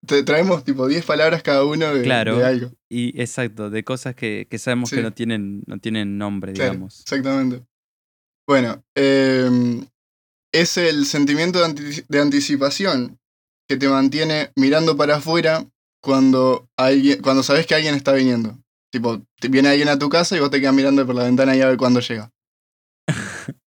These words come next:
Speaker 2: Bah, yo cuando reci-, cuando dijiste por primera vez, sabés que me, tipo, lo, lo vi más desde un punto de vista de, de, de miedo, o sea
Speaker 1: No, no, no, no es
Speaker 2: a
Speaker 1: de
Speaker 2: ver,
Speaker 1: miedo, es
Speaker 2: a ver,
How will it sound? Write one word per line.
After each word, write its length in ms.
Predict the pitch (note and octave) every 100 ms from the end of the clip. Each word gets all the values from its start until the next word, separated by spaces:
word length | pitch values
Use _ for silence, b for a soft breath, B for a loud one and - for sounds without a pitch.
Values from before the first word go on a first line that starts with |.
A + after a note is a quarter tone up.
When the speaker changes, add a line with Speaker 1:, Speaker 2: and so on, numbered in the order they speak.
| - A3 A#3+ G#3 -
Speaker 2:
Bah, 240 | D#3+ D#3+ E3+
yo 200 | - C#3
cuando 240 | D3+ D#3
reci-, 300 | D3 D3 -
cuando 220 | C#3+ C#3
dijiste 340 | C#3 C#3+ F3+ F#3
por 160 | C#3+
primera 360 | A#2+ B2 C3+ C#3
vez, 200 | B2+ C#3
sabés 360 | - - A2+ A#2+
que 140 | B2
me, 280 | A2+ G2 - -
tipo, 440 | G#2 G#2 G2+ G2 - _ -
lo, 120 | A2 -
lo 160 | A2+
vi 120 | B2 C3
más 220 | C#3 C3
desde 240 | A#2+ A#2
un 100 | A2+
punto 300 | G#2+ A#2+ A2
de 40 | A2+
vista 460 | A#2 - G#2 G2 - _ _ -
de, 680 | - - G#2 G2+ G2 - - _ _ _ -
de, 320 | G#2+ G#2 G#2
de 300 | G2+ F2 G#2
miedo, 520 | G#2 A#2+ A#2+ G#2+ G2+ -
o 80 | G#2
sea 400 | - G#2 F#2 _ _ -
Speaker 1:
No, 240 | E3 E3 F3
no, 100 | F3
no, 180 | F3+ E3
no 80 |
es 80 | E3+
Speaker 2:
a 40 | B2
Speaker 1:
de 40 | C3
Speaker 2:
ver, 80 | B2
Speaker 1:
miedo, 360 | D#3 C3 B2
es 220 | C#3+ C#3 -
Speaker 2:
a 80 | A#2
ver, 220 | A#2+